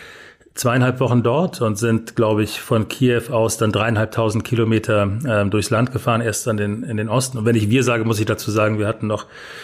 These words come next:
äh, einen Fotografen, Andi, dabei, äh, hier und, ähm, einen Fixer,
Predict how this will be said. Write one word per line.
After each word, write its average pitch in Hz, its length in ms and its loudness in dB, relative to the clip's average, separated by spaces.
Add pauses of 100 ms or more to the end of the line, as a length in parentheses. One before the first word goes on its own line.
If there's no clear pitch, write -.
(160)
äh, 107 60 -4
einen 107 280 0
Fotografen, 120 540 0
Andi, 135 320 2
dabei, 123 420 0 (120)
äh, 117 120 2
hier 120 300 4
und, 104 320 0
ähm, 101 340 0
einen 95 180 -4
Fixer, 107 500 -2